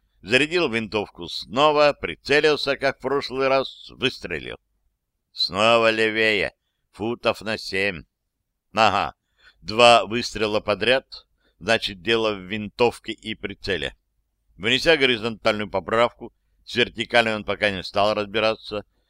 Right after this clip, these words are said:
он снова зарядил винтовку и выстрелил. Как? По камню. Бухгалтер отложил винтовку,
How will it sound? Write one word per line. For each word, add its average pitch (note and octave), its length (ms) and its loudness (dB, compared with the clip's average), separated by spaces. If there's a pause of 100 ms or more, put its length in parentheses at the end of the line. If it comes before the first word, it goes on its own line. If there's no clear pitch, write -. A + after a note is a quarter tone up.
(100)
он B2+ 180 0
снова F3 300 2
зарядил B2+ 400 0
винтовку B2 540 -2
и D#3 100 2
выстрелил. G2+ 720 -2 (800)
Как? G2+ 420 2 (680)
По C3+ 160 4
камню. F#2+ 580 -4 (880)
Бухгалтер D3+ 540 6
отложил C3 400 0
винтовку, F#2 760 -6